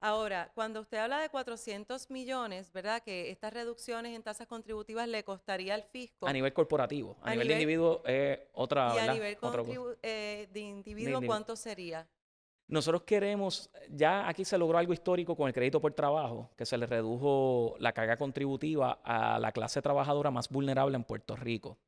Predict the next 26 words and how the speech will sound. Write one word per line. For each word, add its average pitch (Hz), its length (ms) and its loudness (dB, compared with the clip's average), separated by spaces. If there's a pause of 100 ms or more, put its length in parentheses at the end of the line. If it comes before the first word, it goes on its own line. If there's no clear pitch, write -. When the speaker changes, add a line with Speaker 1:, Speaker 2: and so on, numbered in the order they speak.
(100)
Speaker 2:
donde 110 380 -2
se 117 120 -4
enviaron 110 420 2
más 123 140 0
de 139 80 0
novecientos 127 460 -2
millones 127 420 -2
de 123 60 -2
dólares 123 460 -2 (460)
en 117 120 -4
créditos 117 360 4
reembolsables 131 640 2
a 123 60 4
lo-, 117 380 -2
a 120 100 -2
los 113 140 0
ciudadanos 117 840 0 (300)
pa-, - 140 -2
eh, 110 260 0
elegibles. 120 680 0 (440)
Queremos 131 320 4
que - 100 4
haya 160 160 6
un 165 120 2
incentivo 156 1040 0 (160)
a, 110 800 4